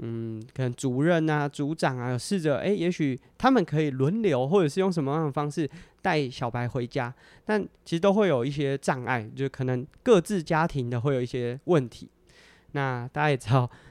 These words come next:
就是我们家，我和我弟，诶，都还蛮喜欢狗的。那我们家也，我妈也都接受，所以最后我妈说：“那不如我们就把小白带回家。”其实这是我妈跟我讲的，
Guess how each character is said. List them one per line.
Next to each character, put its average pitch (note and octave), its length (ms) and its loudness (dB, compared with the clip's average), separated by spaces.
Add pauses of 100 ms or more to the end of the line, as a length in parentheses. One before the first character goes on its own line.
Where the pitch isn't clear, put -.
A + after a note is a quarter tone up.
(120)
就 B2+ 100 -4
是 B2+ 320 -2 (400)
我 C3+ 140 2
们 C3+ 120 4
家， D#3+ 320 4 (340)
我 C3+ 280 2
和 E3+ 180 2
我 C#3+ 160 2
弟， B2+ 320 -4
诶， B2 160 -4
都 C#3+ 200 0
还 D3 100 2
蛮 C#3 180 -2
喜 C3+ 120 -6
欢 B2+ 160 -6
狗 G#2+ 200 -6
的。 - 200 -14 (340)
那 A#2 420 -6 (300)
我 B2+ 80 -4
们 C3 100 0
家 D#3+ 220 2
也， C3 260 -2
我 C3 140 -6
妈 E3 180 2
也 D3 140 2
都 D#3 220 -2
接 G3 260 0
受， F3+ 300 4
所 F3 160 2
以 D#3 120 4 (540)
最 A3+ 140 10
后 G#3+ 120 12
我 D#3+ 60 8
妈 D3+ 180 4
说 D3 240 2 (140)
：“那 D3+ 100 -2
不 D3+ 140 4
如 D3 160 6
我 C3+ 60 2
们 A#2+ 100 -4
就 C#3+ 80 -4
把 A2+ 340 -4 (540)
小 B2+ 220 -2
白 A#2 120 -2
带 C#3 220 2
回 A#2 160 -4
家。” - 260 -8 (760)
其 - 160 4
实 A#3+ 160 4
这 A#3+ 80 4
是 A3+ 80 4
我 F3 160 6
妈 C3 200 2
跟 D3 120 2
我 D3 140 4
讲 A2 260 -2
的， - 160 -12